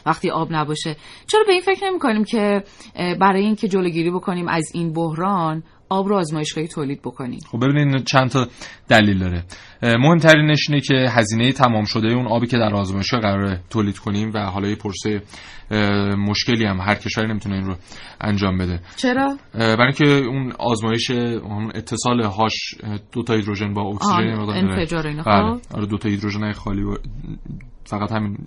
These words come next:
Speaker 2: اکسیژن نباشه، دو تا هیدروژن با هم برخورد کنن، یه مقدار دچار انفجار و اینها می‌شیم.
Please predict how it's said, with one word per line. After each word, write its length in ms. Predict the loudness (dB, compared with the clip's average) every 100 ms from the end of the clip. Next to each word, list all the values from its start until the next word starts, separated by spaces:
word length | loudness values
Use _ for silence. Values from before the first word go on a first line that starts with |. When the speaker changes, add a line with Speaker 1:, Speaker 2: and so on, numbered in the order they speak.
| -10
Speaker 2:
اکسیژن 340 | -8 -6 -4 0
نباشه، 380 | 0 0 -4
دو 120 | -4 -4
تا 100 | -2
هیدروژن 320 | -2 -4 -4
با 80 | -4
هم 80 |
برخورد 400 | -4 -4 -6 -10
کنن، 260 | -8 -6 -4
یه 60 | -6
مقدار 220 | -6 -6
دچار 280 | -6 -6 -6
انفجار 360 | -6 -6 -6
و 40 | -6
اینها 160 | -4
می‌شیم. 320 | -4 -4 -6